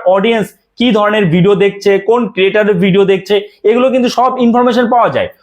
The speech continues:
তো আপনার যারা অডিয়েন্স আছে, তারা কোন ধরনের ভিডিও দেখছে,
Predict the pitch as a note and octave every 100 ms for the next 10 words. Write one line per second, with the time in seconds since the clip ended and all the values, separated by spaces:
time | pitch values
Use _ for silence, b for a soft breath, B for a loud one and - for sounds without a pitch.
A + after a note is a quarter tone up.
0 | b C4+ C#4+ F#3+ G#3+ A3+ A#3 C4 A#3 B3+
1 | A3 F#3+ F#3+ G#3 F#3 F3 D3+ E3+ F3 G3+
2 | G#3 A#3 B3+ A3 A3 A3+ F3 F#3 G3+ G#3+
3 | A#3+ -